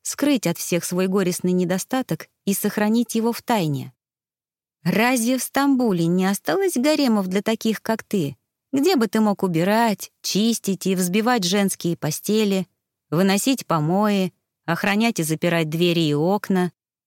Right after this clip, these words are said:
заниматься сплетнями и завоёвывать доверие и расположение паши? Даже такое занятие достойнее и чище, чем угождать за плату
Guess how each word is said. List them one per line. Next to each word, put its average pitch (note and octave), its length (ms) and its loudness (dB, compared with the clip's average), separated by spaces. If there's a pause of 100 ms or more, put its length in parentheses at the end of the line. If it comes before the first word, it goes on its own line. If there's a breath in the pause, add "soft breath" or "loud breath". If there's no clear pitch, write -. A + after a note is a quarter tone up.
(120)
заниматься G#3+ 560 2
сплетнями F3 760 2
и E3+ 40 2
завоёвывать F#3 680 0
доверие F#3 500 2
и D#3 40 2
расположение D#3+ 760 0
паши? F3+ 520 -2 (1120)
Даже G3+ 300 2
такое C#4+ 420 0
занятие A3+ 640 0
достойнее G3+ 680 0
и F#3+ 60 -4
чище, B3+ 400 -2
чем G#3 220 -2
угождать G#3+ 480 0
за G3 140 -2
плату C4 460 -2